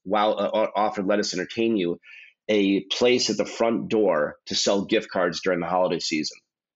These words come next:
And Lettuce sells a lot of gift cards. So we took the space, we sold gift cards for, like, four weeks, six weeks, whatever it was. And at the end of the time, they asked us if we wanted to keep the location. There was no black iron, no way to vent.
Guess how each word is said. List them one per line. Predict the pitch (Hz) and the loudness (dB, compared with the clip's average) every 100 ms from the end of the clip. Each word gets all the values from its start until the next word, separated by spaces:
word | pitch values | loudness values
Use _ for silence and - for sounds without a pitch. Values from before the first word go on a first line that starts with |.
| - | -4
And | 101 | 0
Lettuce | 110 117 117 | 2 2 2
sells | - 95 92 | 2 0 0
a | |
lot | 87 90 85 | 0 0 0
of | 76 | -2
gift | 80 - | -4 -4
cards. | 50 57 - - - - - | -6 -6 -8 -14 -20 -20 -8
So | - | -2
we | 120 | 0
took | 151 151 | 0 0
the | 151 | 0
space, | - 120 120 - | 0 2 2 0
we | |
sold | 98 123 117 - | -2 0 0 0
gift | 120 - | -4 0
cards | 110 104 | 0 0
for, | - | 0
like, | 98 87 | 0 0
four | - 107 107 | -2 0 0
weeks, | 92 95 92 - | 0 -2 -2 -2
six | 101 - | -4 -4
weeks, | 95 - | -6 -4
whatever | - 92 92 | -2 0 0
it | 85 | 0
was. | 78 85 - | 0 -2 -4
And | |
at | 98 | -2
the | 101 90 | 0 2
end | 117 | 2
of | 110 | 0
the | 101 | -2
time, | - 104 101 | 0 0 2
they | 92 | 2
asked | 95 101 - | 2 0 -2
us | 104 - | -4 -4
if | |
we | 101 | -4
wanted | 98 98 | -2 -2
to | - - | -4 -4
keep | 117 101 | -4 -2
the | 101 | 0
location. | 104 - 120 - - - _ _ _ - - - _ | 0 2 0 0 -2 -8 _ _ _ -20 -20 -20 _
There | - 117 | 0 2
was | 101 | 2
no | 104 117 127 | 2 2 2
black | 127 117 110 | 2 2 2
iron, | 104 98 98 101 95 | 0 0 0 -2 0
no | 104 | 2
way | 113 | 2
to | 107 | 2
vent. | 90 95 90 95 | 0 -2 -2 -4